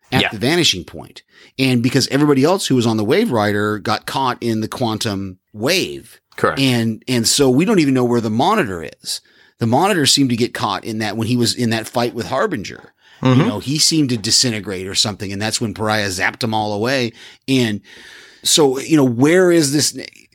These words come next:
Speaker 1: how is this next episode even gonna start? Is it gonna pick up right where we, I'm assuming it's gonna have to start right where we left
Speaker 2: Where we
Speaker 1: off.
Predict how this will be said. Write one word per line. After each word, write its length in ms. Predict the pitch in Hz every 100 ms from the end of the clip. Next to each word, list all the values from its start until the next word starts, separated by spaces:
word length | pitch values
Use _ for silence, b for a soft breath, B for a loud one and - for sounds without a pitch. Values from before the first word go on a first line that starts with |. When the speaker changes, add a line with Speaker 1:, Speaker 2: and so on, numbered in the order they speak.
| _ _ -
Speaker 1:
how 540 | 120 - 135 151 180
is 140 | 170 139
this 160 | 147
next 240 | 143 143 -
episode 400 | 143 135 143 127
even 180 | 120 113
gonna 180 | 104
start? 520 | - - - 190 165 -
Is 140 | 113
it 40 | 113
gonna 180 | 120 110
pick 220 | 123 127
up 120 | 123
right 240 | 92 113 120
where 160 | 123
we, 240 | 120 117 107
I'm 140 | - 98
assuming 240 | - 135
it's 80 | 101
gonna 140 | 98 104
have 100 | 139
to 80 | 135
start 300 | - 107 80
right 160 | 110
where 80 | 98
we 140 | 101 98
left 160 | 98
Speaker 2:
Where 100 | 87
we 60 |
Speaker 1:
off. 60 | 90